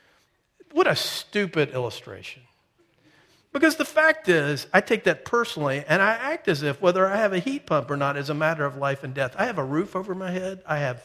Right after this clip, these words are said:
three square meals on the table. I have a family who loves me. I have cars that get me around. I am blessed. I am blessed. And yet,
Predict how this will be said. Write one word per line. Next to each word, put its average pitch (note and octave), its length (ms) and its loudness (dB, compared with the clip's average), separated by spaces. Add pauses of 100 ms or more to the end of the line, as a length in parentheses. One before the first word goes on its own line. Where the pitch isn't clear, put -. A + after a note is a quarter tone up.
three E3+ 300 2
square F3 340 0
meals E3 360 -2
on D#3 120 -4
the C#3 80 -6
table. E3 480 -4 (340)
I F#3 60 -2
have E3 100 0
a C#3 60 0
family E3 460 0
who C#3+ 80 0
loves F3 340 -2
me. F3+ 180 -4
I D#3 120 -2
have B2 160 -8
cars F3 420 -4
that D3 160 -8
get D#3+ 160 -8
me C#3+ 120 -4
around. D#3+ 520 -2 (280)
I A3 160 -4
am C#3+ 160 -2
blessed. B2 760 -8 (720)
I G3+ 80 -2
am G3+ 140 -4
blessed. G3 600 -10 (1160)
And D#3+ 220 2
yet, G3 720 2